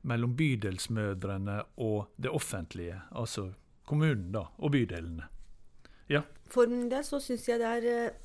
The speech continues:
Speaker 1: Sigden.
Speaker 2: de er veldig, tusen takk. De er veldig hjelpsomme, behjelpelige,
Speaker 1: Mhm.
Speaker 2: oppsøkende. De trenger vår hjelp, de ringer oss.
Speaker 1: Ja.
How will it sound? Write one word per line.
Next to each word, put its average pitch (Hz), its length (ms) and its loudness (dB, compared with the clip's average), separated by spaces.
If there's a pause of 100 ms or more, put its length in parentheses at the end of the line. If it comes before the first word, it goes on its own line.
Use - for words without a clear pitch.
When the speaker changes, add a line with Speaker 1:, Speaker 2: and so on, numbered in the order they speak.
Speaker 1:
Sigden. 110 340 -2
Speaker 2:
de 110 80 6
er 226 140 8 (140)
veldig, 208 460 4
tusen 208 360 -2
takk. 254 240 -2 (640)
De 196 100 2
er 208 60 8
veldig 208 240 2 (140)
hjelpsomme, 269 340 -2
behjelpelige, 180 680 -2 (140)
Speaker 1:
Mhm. 147 80 2
Speaker 2:
oppsøkende. 165 760 0 (440)
De 196 100 2
trenger 180 360 -2
vår 165 200 0
hjelp, 262 320 -4
de 202 120 -2
ringer 185 280 -2
oss. - 320 -6
Speaker 1:
Ja. 160 120 -6